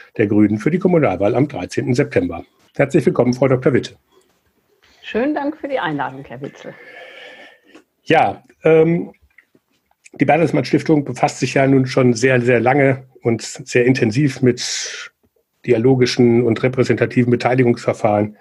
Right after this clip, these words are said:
Speaker 1: Was sind denn hier exemplarische Praxislösungen zur Stärkung von neuen Formen der Bürgerbeteiligung in den Kommunen?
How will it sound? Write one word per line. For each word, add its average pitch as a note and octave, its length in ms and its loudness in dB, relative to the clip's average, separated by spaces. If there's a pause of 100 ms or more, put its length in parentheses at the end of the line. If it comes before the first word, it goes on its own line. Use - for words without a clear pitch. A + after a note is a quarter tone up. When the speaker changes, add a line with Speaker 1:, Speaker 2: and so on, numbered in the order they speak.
(560)
Speaker 1:
Was - 400 -6
sind C3 240 -2
denn A#2+ 120 2
hier C3 500 2
exemplarische B2 680 0
Praxislösungen A#2+ 800 2
zur G#2+ 360 0
Stärkung A2 480 -4
von G#2+ 260 -2
neuen G#2 240 2
Formen G#2 360 0
der G#2 80 0
Bürgerbeteiligung G#2 800 0
in G2 80 -2
den G2+ 120 -2
Kommunen? G2+ 480 -2